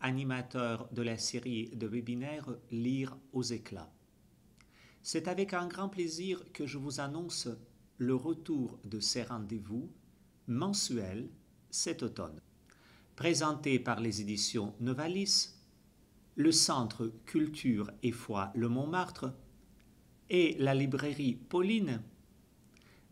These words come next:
les webinaires Lire aux éclats sont des rencontres mensuelles et gratuites en ligne d'une heure qui se déroulent sur la plateforme Zoom. Durant ces rencontres,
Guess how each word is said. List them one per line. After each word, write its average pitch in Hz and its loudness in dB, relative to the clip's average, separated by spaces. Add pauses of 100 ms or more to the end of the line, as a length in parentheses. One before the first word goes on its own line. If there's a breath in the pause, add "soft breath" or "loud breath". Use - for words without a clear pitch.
(100)
les 139 4
webinaires 185 2
Lire 151 2
aux 135 2
éclats 143 0
sont - 2
des 127 2
rencontres 123 -2
mensuelles 135 2 (600)
et 160 8
gratuites 147 0 (120)
en 123 2
ligne 202 0 (500)
d'une 139 2
heure 127 0 (840)
qui 147 4
se 135 4
déroulent 131 4
sur - 2
la 120 0
plateforme 113 -2
Zoom. 95 -4 (1600 loud breath)
Durant 139 2
ces - 4
rencontres, 127 0